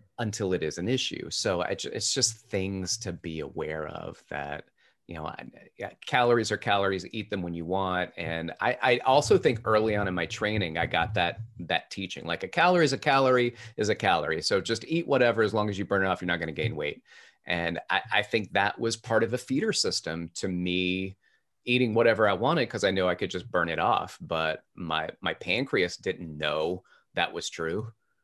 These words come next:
right? My pancreas wasn't like, "Oh, a calorie is a calorie? Oh, I'll just let this pass."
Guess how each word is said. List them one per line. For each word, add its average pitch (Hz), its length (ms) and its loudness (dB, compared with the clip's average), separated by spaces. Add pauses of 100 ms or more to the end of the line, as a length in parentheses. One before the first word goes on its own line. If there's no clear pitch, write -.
(180)
right? 117 140 0
My 104 100 0
pancreas 107 680 0
wasn't 92 300 -6
like, 101 300 -8
"Oh, 208 320 6
a 120 60 4
calorie 196 340 4
is 147 80 2
a 139 60 2
calorie? 254 500 0
Oh, 233 340 -4 (200)
I'll 208 140 -8
just - 180 -8
let 180 140 -2
this 180 120 -4
pass." - 400 -10